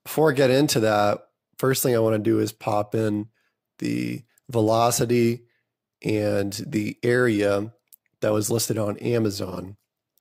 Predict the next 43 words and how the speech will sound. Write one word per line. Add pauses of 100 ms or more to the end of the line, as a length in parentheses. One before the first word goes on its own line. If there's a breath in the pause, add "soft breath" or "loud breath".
(360)
So
if
you
remember, (500 soft breath)
the
area
listed
was
twelve
inches,
which
in
this
case
is
gonna
be
one
foot. (680)
And
then
the
velocity
they
claim
they
could
get
what (160)
is,
uh, (320)
ten
point
five
meters
per
second. (500)
So (920 soft breath)
to
calculate
C
F
M,